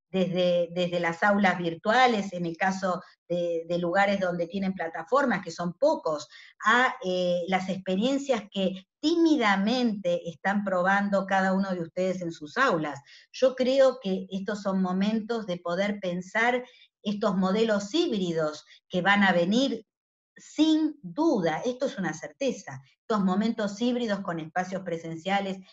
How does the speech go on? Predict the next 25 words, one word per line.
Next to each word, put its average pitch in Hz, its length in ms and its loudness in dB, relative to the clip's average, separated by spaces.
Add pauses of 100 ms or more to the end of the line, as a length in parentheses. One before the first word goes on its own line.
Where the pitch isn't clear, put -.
(140)
y 175 80 -4
espacios, 175 720 -4 (280)
este, 165 380 -6
no 190 220 0
presenciales, 175 920 0 (240)
o 156 140 -6
virtuales, 196 720 2
o 165 60 -4
como 160 180 -4
los 156 140 -10
quieran 190 240 -2
llamar, 202 520 0 (180)
en 208 140 0
un 277 140 0
contexto 214 480 -4
difícil 262 540 -2
donde 196 200 -2
vamos 277 180 -2
a 262 60 -10
tener 262 300 -4
que 247 220 -4
imaginar 214 760 -2 (300)
nuevas 294 460 4
configuraciones 202 920 -4
institucionales, 160 960 -8